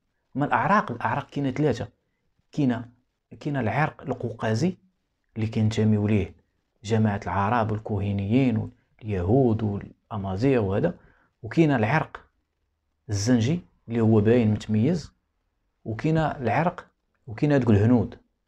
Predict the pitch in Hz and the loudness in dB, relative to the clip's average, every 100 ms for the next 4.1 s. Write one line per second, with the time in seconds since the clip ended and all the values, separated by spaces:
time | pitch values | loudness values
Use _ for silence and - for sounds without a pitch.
0 | _ - 131 170 175 151 143 117 104 90 | _ -6 2 4 4 4 2 2 4 0
1 | - _ - 170 175 147 190 190 165 170 | -2 _ -2 0 2 0 0 2 0 2
2 | 131 107 98 101 92 82 _ 147 135 135 | 0 2 2 2 0 -4 _ -4 0 0
3 | 127 107 131 - 143 127 117 104 95 98 | 2 2 2 0 -4 -2 0 0 0 -2
4 | 85 | -4